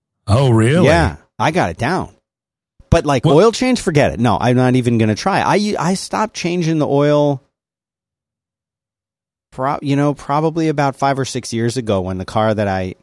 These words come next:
Speaker 2: got at that point would just no longer, it was, it was too new and too Japanese and too, too tight in there to do it. I used to have,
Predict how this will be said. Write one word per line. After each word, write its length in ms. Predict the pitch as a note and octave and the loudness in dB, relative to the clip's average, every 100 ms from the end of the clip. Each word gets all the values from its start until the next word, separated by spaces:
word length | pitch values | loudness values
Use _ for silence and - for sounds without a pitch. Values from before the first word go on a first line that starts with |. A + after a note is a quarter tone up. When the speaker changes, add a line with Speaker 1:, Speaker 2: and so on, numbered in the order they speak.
| - | -4
Speaker 2:
got 220 | A2 G#2+ | -2 -2
at 80 | G2 | -2
that 180 | G2 | -6
point 360 | - A2+ G#2+ G2+ _ _ _ _ _ _ _ _ - | -4 -4 -4 -6 _ _ _ _ _ _ _ _ -6
would 100 | A2 | -4
just 220 | G#2 G2+ | -2 -4
no 140 | G#2+ G2 | -2 -2
longer, 580 | G2 F#2+ F#2 F2+ F2 - _ _ _ - | -2 -2 -4 -6 -8 -14 _ _ _ -8
it 80 | A2 | -6
was, 240 | G#2 - | -6 -6
it 100 | A2 | -6
was 200 | G#2 G2+ | -6 -8
too 300 | - F#3+ B3 | -4 0 2
new 300 | G3+ G3 F3+ | 4 4 4
and 120 | D3 | 2
too 160 | A#2+ G3+ | 0 0
Japanese 800 | E3 D3 - C#3+ C3+ C3 A#2+ A2 | 0 0 0 0 0 0 0 -2
and 280 | G#2 G#2 F#2 | -4 -4 -6
too, 560 | - C3+ B2 A#2 A2 G#2 _ _ _ _ _ _ - | -2 0 2 0 -2 -8 _ _ _ _ _ _ -8
too 160 | D3 | -8
tight 340 | C3 - G#3 D#3 | -4 -2 0 0
in 140 | G2+ | -2
there 220 | E2+ - - _ _ _ _ _ _ _ _ _ _ _ _ | -6 -14 -18 _ _ _ _ _ _ _ _ _ _ _ _
to 100 | B2+ | -2
do 180 | A#2+ F3 | 2 2
it. 60 | |
I 120 | A#2+ F3 | 2 0
used 220 | A#3+ - | 0 -2
to 80 | C#3+ | -2
have, 280 | C#3+ D3 | 0 0